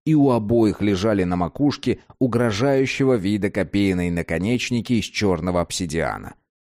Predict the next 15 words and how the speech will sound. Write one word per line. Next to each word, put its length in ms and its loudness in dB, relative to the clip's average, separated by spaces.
Оказалось, 480 0
что 140 0
я 160 4
стою 320 2
на 140 0
толстой 580 2
и 80 0
мягкой, 480 0
как 200 -10
матрац, 540 -2
циновке 720 -2
из 140 -6
желтого 520 0
камыша 540 -2
тотора, 720 -2